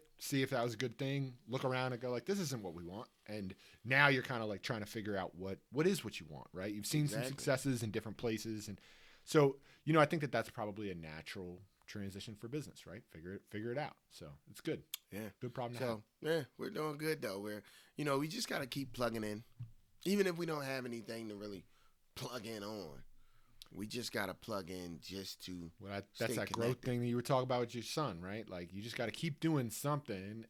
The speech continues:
Speaker 1: and eventually something will hit, and you'll realize, oh, six months later, oh, we, we moved forward in the business. We didn't realize we were doing it at the time, but we were, you know? So.
Speaker 2: That's it. So we got a couple events. We get,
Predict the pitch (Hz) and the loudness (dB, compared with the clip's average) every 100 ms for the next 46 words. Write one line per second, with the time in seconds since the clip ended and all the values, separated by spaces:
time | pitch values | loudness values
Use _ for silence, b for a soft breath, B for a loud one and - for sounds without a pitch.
0 | - 107 98 92 - 90 156 185 190 175 | -8 -4 -4 -4 -8 -4 -4 -2 -4 -4
1 | 175 190 117 120 _ _ _ - 107 107 | -6 -2 2 0 _ _ _ -8 -4 -4
2 | 107 101 - 107 110 117 143 110 104 123 | -4 -8 -10 -4 -2 2 2 2 2 -2
3 | 120 135 - - 135 123 123 131 107 101 | -4 -8 -10 -8 -6 -4 -2 -2 -4 -8
4 | 127 147 110 110 _ 101 127 139 143 139 | -8 -6 -6 -8 _ -2 4 8 8 6
5 | - 160 151 127 123 113 104 143 104 - | 4 6 8 6 2 0 2 2 2 0
6 | 127 135 123 147 117 107 107 101 90 131 | 2 4 6 6 6 4 0 -2 0 0
7 | 110 98 - - 113 85 87 87 - 90 | -2 -6 -8 -8 -8 -8 -10 -12 -14 -14
8 | 95 92 87 - - 87 73 - - B | -14 -16 -18 -20 -18 -14 -12 -14 -18 B
9 | B B B B - - - 107 151 143 | B B B B -18 -12 -6 -6 -4 -4
10 | - _ - b b - 110 101 113 147 | -6 _ -20 b b -10 -4 -2 0 0
11 | 143 180 170 139 127 143 - 127 135 | 2 0 2 -2 -2 -4 -6 -8 -8